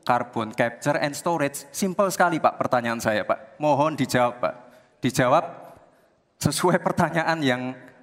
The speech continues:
saya tanyakan, Pak. Nggak perlu ngambang kemana-mana, Pak.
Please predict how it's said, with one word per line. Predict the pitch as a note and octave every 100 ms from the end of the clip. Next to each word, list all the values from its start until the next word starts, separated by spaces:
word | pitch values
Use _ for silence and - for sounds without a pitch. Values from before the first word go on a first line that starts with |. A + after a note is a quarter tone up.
| _ -
saya | - C#3 C3+
tanyakan, | C3+ C#3 C3 C3 A#2
Pak. | - -
Nggak | C3+ -
perlu | D#3+ F3
ngambang | F3 D3 C#3+ C#3
kemana-mana, | E3+ E3 E3+ F3 F3 F3
Pak. | E3+